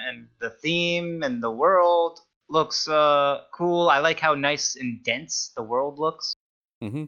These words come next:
Speaker 1: I'm liking all that stuff. The only thing I don't like is the combat, and I'm not saying that the combat looks bad. It looks well executed. It just looks like combat I've done in so many other games
Speaker 2: Right.
Speaker 1: over and over again.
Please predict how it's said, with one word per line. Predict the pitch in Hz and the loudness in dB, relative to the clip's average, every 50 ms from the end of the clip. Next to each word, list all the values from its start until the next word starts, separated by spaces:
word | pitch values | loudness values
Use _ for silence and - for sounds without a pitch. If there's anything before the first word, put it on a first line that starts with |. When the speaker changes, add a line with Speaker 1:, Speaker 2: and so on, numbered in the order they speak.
| - - | -2 0
Speaker 1:
I'm | - 151 165 175 | 2 2 2 4
liking | 196 240 254 254 254 220 | 4 4 4 4 2 4
all | 214 208 214 | 4 4 4
that | 202 202 180 165 - - | 4 4 4 2 2 -2
stuff. | - - 254 247 208 180 160 - - _ - | -2 2 4 4 4 4 2 0 -6 _ -2
The | - 180 | 0 0
only | 226 240 | 0 0
thing | 240 233 208 | 0 -2 0
I | 180 | 2
don't | 170 185 175 160 160 | 2 2 0 2 2
like | 185 202 196 - - - | 2 2 2 0 -4 -8
is | 139 151 147 143 143 139 131 123 117 - - - - _ _ _ _ - | -6 -4 -2 -2 -2 -2 -4 -4 -4 -4 -4 -4 -6 _ _ _ _ -6
the | 123 131 127 - - - | -2 -2 -2 -2 -4 -6
combat, | - - 151 156 180 196 196 233 247 254 220 - - - _ _ - | 0 2 2 2 2 4 4 4 4 4 2 0 -6 -16 _ _ -2
and | 139 139 | 2 2
I'm | 139 143 160 | 4 4 4
not | 185 180 | 2 2
saying | - 196 180 170 | 2 2 2 2
that | 160 - | 2 0
the | 139 | 0
combat | - 170 165 156 147 139 | 2 2 4 4 4 2
looks | 135 123 - - - | 2 0 -2 -4 -2
bad. | - 175 214 202 151 | 0 2 2 2 2
It | 143 | 2
looks | 160 190 - - - - | 2 0 -2 -4 -2 0
well | 151 156 143 175 | 2 2 4 2
executed. | 214 214 - - - 151 135 131 127 131 | 0 0 -4 -6 -4 -4 -4 -4 -4 -4
It | 139 | -4
just | 139 - 214 190 - - - _ _ _ _ _ _ _ _ _ | -2 -2 -2 -2 -2 -6 -10 _ _ _ _ _ _ _ _ _
looks | - - - 240 240 - - 226 | 0 2 4 4 2 2 2 4
like | 214 202 190 - - | 4 2 2 -2 0
combat | - 180 175 175 165 151 165 160 160 160 - - | 2 4 4 4 4 4 4 4 4 2 2 0
I've | 143 139 135 131 - - - | 2 2 2 0 -2 -4 -4
done | - 143 143 135 120 117 113 110 107 - _ _ _ _ _ _ - | -2 0 2 2 0 0 -4 -8 -10 -14 _ _ _ _ _ _ -8
in | 127 120 113 110 | -8 -6 -6 -6
so | 107 - - - - 147 156 165 170 175 175 175 175 170 | -6 -4 -4 0 0 2 2 4 4 4 4 2 2 0
many | 165 160 156 156 156 151 151 147 | 0 0 0 0 0 0 0 0
other | 143 139 143 139 | 0 0 0 -2
games | 131 117 131 117 117 117 113 110 107 107 107 104 - - - - _ _ - | -2 -4 -4 -6 -6 -6 -8 -8 -10 -10 -10 -10 -10 -10 -12 -14 _ _ -6
Speaker 2:
Right. | 117 104 95 95 - _ _ | -4 -4 -4 -6 -10 _ _
Speaker 1:
over | - 160 160 156 139 135 143 139 | 2 2 2 2 2 2 2 2
and | 135 131 | 2 2
over | 127 113 113 110 | 2 2 0 -2
again. | 104 - - - - | -2 -4 -10 -16 -18